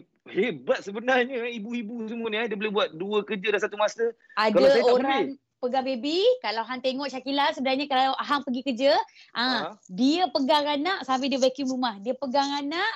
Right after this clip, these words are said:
Speaker 2: sambil dia siram
Speaker 1: Oh.
Speaker 2: pokok bunga. Siram anak, eh, siram anak pula. <laughs> Jaga anak sambil masuk kereta.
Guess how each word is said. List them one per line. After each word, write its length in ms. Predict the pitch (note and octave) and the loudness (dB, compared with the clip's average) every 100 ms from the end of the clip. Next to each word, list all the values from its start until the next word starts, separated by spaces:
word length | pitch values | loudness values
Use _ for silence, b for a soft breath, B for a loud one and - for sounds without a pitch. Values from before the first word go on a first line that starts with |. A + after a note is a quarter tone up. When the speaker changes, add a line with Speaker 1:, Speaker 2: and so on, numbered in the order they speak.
| - | -8
Speaker 2:
sambil 640 | - B3+ C4 B3 D#4+ D4 C#4+ | -4 -2 -2 -4 -4 -2 -2
dia 200 | B3 D#4 C#4+ | -4 -2 -2
siram 360 | D#4 C#4 C#4 | -2 -2 -2
Speaker 1:
Oh. 80 | C#4+ | -4
Speaker 2:
pokok 180 | C4 C4+ | -4 -6
bunga. 300 | C4 D4 C#4+ A#3 | -6 -4 -4 -6
Siram 300 | - C#4 C#4+ | -2 2 2
anak, 300 | D4+ D#4+ G4+ - - | 2 2 2 2 -2
eh, 160 | A3+ | -4
siram 320 | G#3+ G3 G3 | -4 -4 -2
anak 320 | G3+ G3 G3+ F3 | -2 -2 -4 -6
pula. 260 | - D4+ - | -2 0 2
<laughs> 1200 | - G3 - - - - - - - - - G#3+ | 0 -2 -8 -14 -16 -18 -16 -18 -14 -14 -10 -6
Jaga 560 | - F#4 - C4 F4+ | 0 0 2 2 4
anak 320 | F#4+ F4+ - - - | 2 -4 -14 -8 -8
sambil 460 | - - G#4+ - D#4+ - | -6 -6 -6 -8 -12 -10
masuk 420 | E4+ - - F4+ - | -12 -10 -12 -12 -12
kereta. 600 | - - C#4 A4+ C4+ | -10 -8 -6 -4 -2